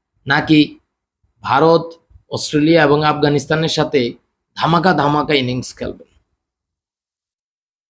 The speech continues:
কি মনে হয়? চারটা ম্যাচ গেল, একটা ম্যাচেও তিনি সামনে থেকে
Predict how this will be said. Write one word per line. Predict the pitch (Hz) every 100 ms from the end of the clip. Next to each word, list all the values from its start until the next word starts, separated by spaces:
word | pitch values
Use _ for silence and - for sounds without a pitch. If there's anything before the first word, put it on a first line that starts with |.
| _
কি | 196 220
মনে | 175 127
হয়? | 104 - - - _ _ _ _ _ _ _ _ _ -
চারটা | - _ - 175
ম্যাচ | 135 147 -
গেল, | 139 147 143
একটা | 131 131 156 139 120
ম্যাচেও | 127 160 175
তিনি | 160 160 147 147 175 _ _
সামনে | - 143 147 156
থেকে | 156 151 151